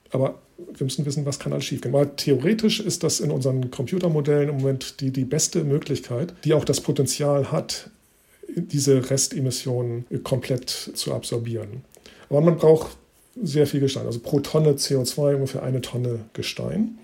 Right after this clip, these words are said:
Und das ist, ist also gewaltig. Es ist, wahrscheinlich muss man da jedes Jahr so einen kleinen Berg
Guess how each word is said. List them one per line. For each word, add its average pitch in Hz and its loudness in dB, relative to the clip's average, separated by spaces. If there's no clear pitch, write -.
Und 139 2
das 135 6
ist, - 0
ist - -2
also 135 4
gewaltig. 120 2
Es 117 -4
ist, 123 -10
wahrscheinlich 127 -4
muss 139 -2
man 131 -2
da 123 2
jedes 135 0
Jahr 123 2
so 123 0
einen 123 -2
kleinen 123 0
Berg 107 -6